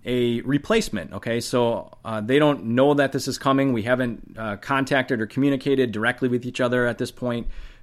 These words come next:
Uh, as far as they know, you know, I didn't even see the review, and, you know, they're just upset 'cause maybe they got a, a defective or broken product. So what I wanna do is I wanna utilize the element of surprise. So I'm gonna send them a brand new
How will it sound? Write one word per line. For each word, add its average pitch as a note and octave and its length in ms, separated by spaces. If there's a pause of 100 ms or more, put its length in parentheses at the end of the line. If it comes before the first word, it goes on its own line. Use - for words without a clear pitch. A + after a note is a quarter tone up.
(140)
Uh, G#2 160
as G#2 160
far C3+ 240
as A#2+ 140
they C3+ 140
know, C3+ 260
you A#2 120
know, A2+ 160
I A2+ 80
didn't A2 320
even B2+ 160
see B2+ 160
the B2 80
review, B2 460
and, G#2 280
you G#2 120
know, G2+ 80
they're G#2+ 160
just A2 180
upset A#2+ 320
'cause A2 140
maybe A2+ 180
they A2+ 80
got A2 140
a, G2 180
a G#2 40
defective G#2+ 440
or G#2 60
broken G2+ 280
product. A#2+ 380 (320)
So - 140
what C3 100
I D3+ 60
wanna D#3 180
do C3+ 200
is B2+ 100
I A#2+ 80
wanna B2+ 220
utilize A#2 440
the - 80
element G#2+ 280
of F#2+ 80
surprise. F2 580 (280)
So - 140
I'm C3 40
gonna A#2+ 120
send E3+ 480
them G#2 340 (400)
a A2 200
brand A#2 400
new A2+ 260